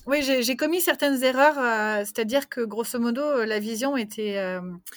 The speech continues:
était bienveillante et engagée, mais du coup, j'étais tellement engagée que je me suis complètement oubliée. Et, euh, mon expérience, ma propre expérience utilisateur au quot-, au quotidien,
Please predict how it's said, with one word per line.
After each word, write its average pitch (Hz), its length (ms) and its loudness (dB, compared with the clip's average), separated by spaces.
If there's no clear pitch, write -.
était 214 240 -4
bienveillante 262 760 2
et 220 220 0
engagée, 226 520 0
mais 277 120 0
du 220 140 -8
coup, - 140 -4
j'étais 240 260 -4
tellement 277 380 2
engagée 247 420 0
que 262 140 -6
je 220 80 -4
me 220 100 -4
suis 220 160 -8
complètement 262 500 -2
oubliée. 233 400 -2
Et, 233 180 0
euh, 233 120 2
mon 240 120 -4
expérience, 269 880 -2
ma 233 140 0
propre 339 340 0
expérience 294 600 0
utilisateur 277 920 0
au 233 60 -2
quot-, 247 360 -8
au 247 120 0
quotidien, 277 560 -2